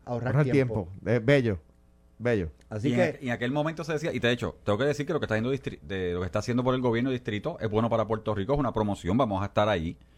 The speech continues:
Speaker 3: en uno de los programas más vistos, ¿verdad? El día de la noche, de Año Nuevo, ¿verdad?
Speaker 1: Claro.
Speaker 3: Este, la noche vieja. Eh, y lo que hizo, yo defendí lo que hizo Alejandro como gobernador en su momento, porque siempre dije,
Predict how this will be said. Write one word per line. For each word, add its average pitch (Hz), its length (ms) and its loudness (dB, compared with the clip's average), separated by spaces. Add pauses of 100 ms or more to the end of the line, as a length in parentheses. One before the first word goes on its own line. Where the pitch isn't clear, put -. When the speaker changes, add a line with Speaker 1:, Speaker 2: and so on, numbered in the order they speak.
(140)
Speaker 3:
en 95 140 -6
uno 95 120 0
de 110 80 2
los 113 60 -2
programas 117 320 0
más 110 200 -2
vistos, 113 320 -4
¿verdad? 107 260 0
El 87 140 -4
día 101 180 0
de 95 260 0
la 78 140 -2
noche, 90 240 -2
de 82 300 -4 (280)
Año 90 220 0
Nuevo, 104 240 4
¿verdad? 123 240 2
Speaker 1:
Claro. 90 100 -2
Speaker 3:
Este, 76 260 -6 (340)
la 87 60 -2
noche 92 220 2
vieja. 104 340 2 (600)
Eh, 110 440 2
y 151 160 2
lo 135 120 2
que 117 120 -4
hizo, 143 220 -4
yo 123 120 -4
defendí 139 380 -2
lo 156 100 -2
que 110 100 -2
hizo 120 320 -6
Alejandro 101 440 0
como 120 160 0
gobernador 101 260 0
en 110 60 -6
su 120 80 -4
momento, 127 360 0
porque - 200 -4
siempre 107 320 2
dije, 98 320 -2